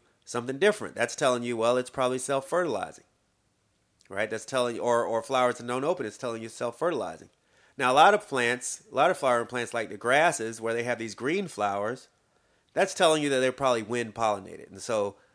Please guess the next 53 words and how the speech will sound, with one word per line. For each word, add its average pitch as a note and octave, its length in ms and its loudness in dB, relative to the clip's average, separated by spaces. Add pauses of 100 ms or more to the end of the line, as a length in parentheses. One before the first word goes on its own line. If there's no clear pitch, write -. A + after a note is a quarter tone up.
(400)
a A#2 80 -4
lot D3+ 240 8
of C#3+ 60 0
those C#3 260 4
are, A2+ 180 2
are A2 120 -2
gonna A#2 180 -2
be G#2 160 -8
outcrossing, G#2+ 640 -2
but G#2 320 -4
you G#2+ 80 -10
won't G#2+ 180 -4
be A2 60 -4
able G2+ 160 -2
to, G2 140 -6 (240)
but G#2 200 -6
some D3+ 140 -4
of C3 120 0
them A2 60 -10
may A2 120 -4
be G2+ 100 -10
selfing G2+ 440 -8
as F#2+ 120 -10
well, A2+ 240 0
but F#2 160 -8
a G2 60 -8
lot B2 200 0
of C3 60 -4
them B2 80 -10
are - 40 -14
gonna A2+ 140 -8
be F#2 140 -10
outcrossing, F#2+ 600 -6 (180)
the G#2 100 -12
ones G2+ 260 -10
with G2+ 140 -16
the, G2+ 220 -16
uh, G2 260 -16 (340)
with G2+ 120 -8
the G2 80 -16
green G#2 260 -8
flowers. F#2+ 400 -6
But G2 120 -12
if - 40 -16
they're A#2 160 -2
green D3 500 -2
with G#2+ 140 -8
the, - 100 -16 (220)
producing B2 380 -6
lots A#2+ 240 0
of - 80 -20
pol-, B2+ 260 -2
pollen, C3+ 480 4